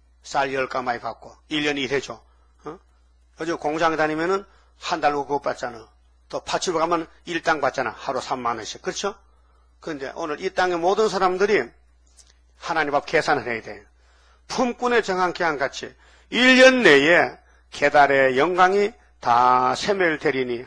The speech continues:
세멸하리니. 이 지구 종말하면요, 더 살 수도 없고, 어?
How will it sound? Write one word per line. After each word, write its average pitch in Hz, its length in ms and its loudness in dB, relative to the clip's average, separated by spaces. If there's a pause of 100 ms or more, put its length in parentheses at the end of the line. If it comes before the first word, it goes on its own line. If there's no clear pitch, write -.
(140)
세멸하리니. 131 760 -4 (560)
이 165 140 -6
지구 165 260 -4
종말하면요, 160 840 0 (360)
더 151 100 -8
살 147 240 -2
수도 135 240 -4
없고, 127 340 -6 (460)
어? 143 280 -16